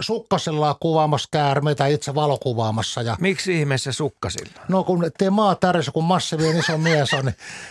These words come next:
Speaker 1: että saa hiippalla niin kuin intiaani. Ja sitten aina jalka puutui siihen kuvausasentoon, niin piti aina katsoa niitä reikiä, niitä talvehtimispesän reikiä, että ei ole mitään käärmeitä sen jalan lähellä. Ja sitten ravistelin jalkaa, että sain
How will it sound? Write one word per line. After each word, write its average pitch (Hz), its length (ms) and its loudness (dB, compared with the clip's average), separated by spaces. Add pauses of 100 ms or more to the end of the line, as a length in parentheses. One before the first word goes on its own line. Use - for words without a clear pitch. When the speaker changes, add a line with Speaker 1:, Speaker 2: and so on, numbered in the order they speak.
(140)
Speaker 1:
että 165 220 2
saa 165 200 0
hiippalla 165 420 2
niin 165 80 2
kuin 175 140 4
intiaani. 147 600 4
Ja 110 100 0 (640)
sitten 240 240 0
aina 202 140 4
jalka 214 520 4
puutui 147 500 4
siihen 135 420 -2 (120)
kuvausasentoon, 156 1000 0
niin 147 100 0
piti 170 240 0
aina 170 160 2
katsoa 170 420 0
niitä 165 180 2
reikiä, 160 540 2
niitä 131 180 -4
talvehtimispesän 147 1300 0
reikiä, 143 480 0
että 120 260 -2 (460)
ei 175 120 4
ole 170 80 -2 (100)
mitään 170 300 0
käärmeitä 156 440 2
sen 151 160 -2
jalan 151 300 2
lähellä. 143 300 2
Ja 131 40 0
sitten 156 140 -2
ravistelin 160 520 0
jalkaa, 151 360 2
että - 80 -6
sain 147 260 -2